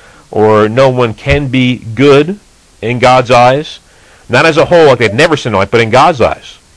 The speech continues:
that they're good because he's cleansed them of their past sins and are now currently living righteous, is because there's other scriptures throughout the Bible that talk about men and women who are righteous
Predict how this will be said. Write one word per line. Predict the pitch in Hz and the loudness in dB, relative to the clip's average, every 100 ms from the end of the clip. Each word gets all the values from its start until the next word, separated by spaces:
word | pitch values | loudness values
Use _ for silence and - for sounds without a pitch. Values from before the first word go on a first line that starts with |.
| _ _ _ _ | _ _ _ _
that | 107 101 | -2 0
they're | 110 | 0
good | 101 104 160 131 101 135 _ _ _ _ | 0 0 2 2 0 -8 _ _ _ _
because | 104 107 | -6 -4
he's | 101 95 | -4 -8
cleansed | - - 113 120 | -12 -6 -4 -4
them | 113 | -2
of | 110 | -2
their | 110 | -2
past | 117 110 - | 0 -2 -2
sins | 113 101 | -8 -8
and | 95 | -6
are | |
now | 98 107 104 | -2 0 -2
currently | - 127 131 117 | -4 -4 -4 -4
living | 107 107 95 | -4 -4 -4
righteous, | - 135 180 - 120 - _ _ _ _ _ _ | -2 -2 -2 -6 -8 -10 _ _ _ _ _ _
is | - | -6
because | 143 165 185 | -4 0 0
there's | 156 | 0
other | 190 254 | 0 0
scriptures | 214 - 240 - 160 143 | -2 -6 -6 -4 -4 -4
throughout | - 156 - 180 220 214 - | -6 -8 -4 0 0 0 -2
the | 156 | -2
Bible | 156 202 247 147 | -2 -2 -2 -2
that | 131 147 | -4 -4
talk | - 196 202 | 0 0 0
about | 175 160 | -4 -4
men | 139 180 220 170 | -4 -4 -4 -4
and | 160 156 | -6 -4
women | 208 196 | -2 -2
who | 180 240 | -4 -4
are | 240 311 330 | 0 0 0
righteous | 147 107 - - - - | 0 -2 -8 -12 -16 -20